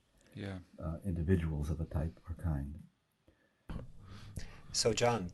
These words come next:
Speaker 3: this insight seems to be born true eminently in friendship and romantic
Speaker 2: Yeah.
Speaker 3: love.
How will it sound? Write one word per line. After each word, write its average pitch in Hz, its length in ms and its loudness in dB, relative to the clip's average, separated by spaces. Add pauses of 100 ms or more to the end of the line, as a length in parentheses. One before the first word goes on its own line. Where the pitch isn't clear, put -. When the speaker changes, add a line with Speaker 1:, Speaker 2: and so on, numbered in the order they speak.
(140)
Speaker 3:
this 117 220 6
insight 120 480 6
seems 101 260 2
to 95 80 -6
be 95 80 0
born 95 300 8
true 98 340 4
eminently 107 460 10
in 87 80 2
friendship 101 580 4
and 87 100 2
romantic 90 480 2
Speaker 2:
Yeah. 98 140 12
Speaker 3:
love. 117 260 8